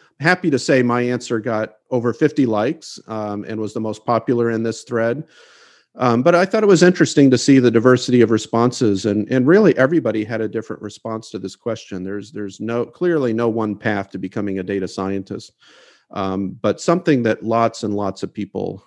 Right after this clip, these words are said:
are interested in. So I've, I've seen another post like this, and along with other posts asking about what data science is or how it's different from being a data analyst or a statistician.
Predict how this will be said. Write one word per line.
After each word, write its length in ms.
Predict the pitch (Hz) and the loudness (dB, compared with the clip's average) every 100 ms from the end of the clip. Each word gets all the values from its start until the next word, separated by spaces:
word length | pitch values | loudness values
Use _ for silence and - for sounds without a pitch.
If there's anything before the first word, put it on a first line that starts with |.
| - | -8
are 140 | 104 | -4
interested 500 | 98 107 101 - - | -4 -4 -8 -10 -12
in. 240 | 87 85 98 _ _ _ _ _ _ _ _ _ _ _ _ _ _ _ _ | -12 -12 -16 _ _ _ _ _ _ _ _ _ _ _ _ _ _ _ _
So 160 | - | 2
I've, 260 | 123 127 - - | 4 4 0 -6
I've 100 | 120 | -4
seen 200 | - 214 | 0 4
another 280 | 135 156 139 | 4 4 2
post 460 | - 143 135 - 117 | 2 0 0 -6 0
like 280 | 117 143 | 0 0
this, 400 | - 175 180 - - | -4 -6 -6 -12 -8
and 400 | 117 120 113 113 117 | -4 -2 -2 -4 -4
along 280 | 120 123 | 0 2
with 140 | 113 113 | 2 0
other 200 | 117 117 | -2 -4
posts 440 | 117 107 101 - - | -4 -6 -6 -16 -10
asking 400 | 107 110 - 107 | -8 -8 -8 -6
about 280 | 104 98 - | -4 -6 -6
what 160 | 101 - | -6 -6
data 180 | 104 | -6
science 460 | - 107 101 95 - | -6 -8 -6 -6 0
is 260 | 160 143 120 | 0 0 -2
or 80 | |
how 180 | 98 101 | -4 -4
it's 140 | 95 - | -6 -8
different 400 | 120 - 101 - | -8 -6 -10 -10
from 540 | 104 101 98 95 92 - | -10 -8 -6 -8 -10 -8
being 220 | 107 104 | -6 -6
a 40 | |
data 320 | 95 101 90 123 | -6 -6 -6 -6
analyst 500 | 131 120 113 110 87 | -2 0 0 -2 -6
or 100 | 87 | -8
a 40 | |
statistician. 880 | - 110 87 - 123 - 113 110 | -4 -2 -2 -6 -8 -6 -8 -8